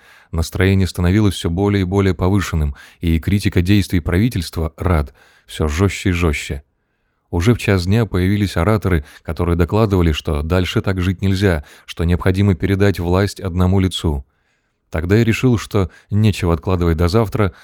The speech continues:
то, что можно сделать сегодня. Того же мнения был и Воронович. Мною был отдан приказ всем отрядам, не ожидая ночи,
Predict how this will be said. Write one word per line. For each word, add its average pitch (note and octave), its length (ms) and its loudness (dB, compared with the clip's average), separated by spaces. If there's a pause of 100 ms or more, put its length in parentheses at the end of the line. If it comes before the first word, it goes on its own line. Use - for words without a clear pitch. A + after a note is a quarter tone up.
(180)
то, A2+ 160 0
что G2+ 280 -2
можно F#2+ 260 2
сделать F#2 320 2
сегодня. D2+ 540 -2 (500)
Того D#2+ 180 0
же D#2+ 120 2
мнения A2 340 2
был G2 220 0
и G2+ 80 0
Воронович. F2 680 -2 (640)
Мною B2+ 300 4
был B2+ 200 2
отдан A2 300 2
приказ G2+ 380 0
всем F#2+ 260 -2
отрядам, F#2 460 0 (180)
не G#2+ 200 2
ожидая F#2 360 4
ночи, G2+ 400 0